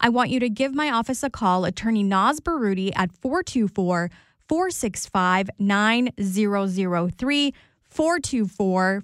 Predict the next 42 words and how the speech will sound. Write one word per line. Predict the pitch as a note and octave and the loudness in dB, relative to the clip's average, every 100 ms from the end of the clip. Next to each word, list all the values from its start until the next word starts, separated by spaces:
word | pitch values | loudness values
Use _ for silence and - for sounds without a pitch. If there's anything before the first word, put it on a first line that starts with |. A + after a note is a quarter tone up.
| _ | _
four | - D#4 E4 | -2 0 0
six | - A3 F#3+ - | -2 -6 -6 -2
five, | G3+ F#3 F#3 G3 | 2 6 6 2
nine | G3+ G3 G3 G3 G3+ G#3 - | 0 2 4 4 2 0 -2
zero | F#3+ G#3 G#3 G3+ | -2 0 2 0
zero | F#3+ F#3+ F3+ | 0 0 -2
three, | F#3 E4 F4 D#4 - | -2 -2 -2 -4 -4
or | A#3+ | 0
you | A#3+ | 2
can | B3+ G#3+ | 2 2
visit | A#3+ B3 | 2 -2
my | - G#3 | -2 -2
website, | G3 G#3+ A3 E4+ D#4 | 0 -2 0 -2 -2
baroudi | G#3+ A3+ G#3 A#3 A#3 A#3 - | 2 2 2 0 0 -2 -2
law | G3 F#3 | 2 2
dot | F3+ F3 - | 2 0 -2
com, | - C4 D#4+ F#4 | 0 2 2 0
B | A#3+ A#3 G3+ | -2 0 0
A | |
R | F3 F3 F3 - | 2 0 0 -2
O | D4 | -2
U | E4+ F#3+ F3+ | 0 0 -2
T | F3 - F4 | -6 -6 -4
I | E3+ D#3 F3+ | -2 -2 -2
law | F#3 D#3+ | -2 -2
dot | D#3+ E3 | -2 -4
com. | - B3 F#3 | 2 2 4
I'm | F3+ F3+ | 2 0
your | F3+ | -2
host, | F3+ G3 F#3+ - | -2 -2 -4 -6
Attorney | F3 F#3+ F3+ | -4 -2 0
Naz | F#3 F3+ A#3+ C4+ | 0 0 -2 -2
Baroudi, | G#3 F#3+ F#3 G3+ | -2 0 0 -2
on | F#3 E3+ | -2 -4
Talk | E3+ - D#4+ - | -4 -4 -4 -2
Radio | G3+ F3+ F3+ G3+ | -2 0 0 -2
seven | A#3 - E4+ G3+ | -4 -6 -2 0
ninety | E3+ E3 E3+ F3 | 0 -2 -4 -8
K | - E3+ E3+ | -6 -4 -4
A | - F#3 | -4 -4
B | F3 F3 | -4 -6
C. | - B3+ G#3+ | -6 -2 -2